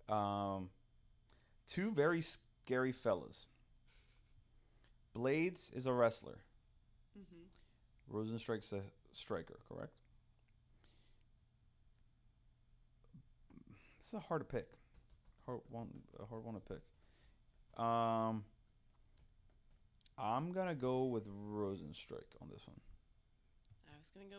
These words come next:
Speaker 2: Blades.
Speaker 1: You were gonna go Blades?
Speaker 2: Mm-hmm.
Speaker 1: Mm, ah, you're gonna lose.
Speaker 2: Yep.
Speaker 1: Uh, <laughs> no, I, I, listen, I think it can go really both ways. But the thing is,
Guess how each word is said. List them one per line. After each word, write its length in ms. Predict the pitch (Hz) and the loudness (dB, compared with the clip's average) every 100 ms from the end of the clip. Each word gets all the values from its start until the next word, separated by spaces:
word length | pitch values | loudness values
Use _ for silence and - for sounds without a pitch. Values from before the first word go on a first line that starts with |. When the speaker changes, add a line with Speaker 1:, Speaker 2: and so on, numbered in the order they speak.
| 196 | -14
Speaker 2:
Blades. 520 | 208 240 160 - - - | -12 -10 -12 -16 -20 -4
Speaker 1:
You 80 | 120 | 0
were 60 | 123 | 4
gonna 100 | 123 | 4
go 40 | |
Blades? 260 | 127 170 180 | 4 4 0
Speaker 2:
Mm-hmm. 720 | 185 196 214 - - - 110 | -10 -14 -14 -18 -18 -8 -6
Speaker 1:
Mm, 60 | 110 - | -6 -8
ah, 140 | - 156 139 | -8 -6 -6
you're 120 | 113 | -8
gonna 120 | 107 | -8
lose. 100 | 98 - - - | -8 -12 -20 -20
Speaker 2:
Yep. 100 | 208 - - - | -20 -20 -20 0
Speaker 1:
Uh, 540 | 113 107 107 104 117 131 - - - - - | 6 8 8 6 2 0 -6 -16 -16 -16 -20
<laughs> 520 | - - - - - | -20 -20 -20 -20 -4
no, 240 | 143 160 156 | 6 8 10
I, 140 | - 147 - - | 6 0 0 0
I, 60 | |
listen, 240 | 117 131 135 | 2 2 2
I 40 | |
think 160 | 110 135 | 2 0
it 40 | |
can 100 | 110 | 0
go 220 | 101 101 98 | 2 2 2
really 200 | 104 123 | -2 0
both 220 | 92 92 | -2 0
ways. 260 | 110 104 - - - - - | 2 2 0 -12 -20 -20 0
But 100 | 117 | 2
the 60 | |
thing 200 | 113 127 127 | 4 2 2
is, 200 | 113 | 0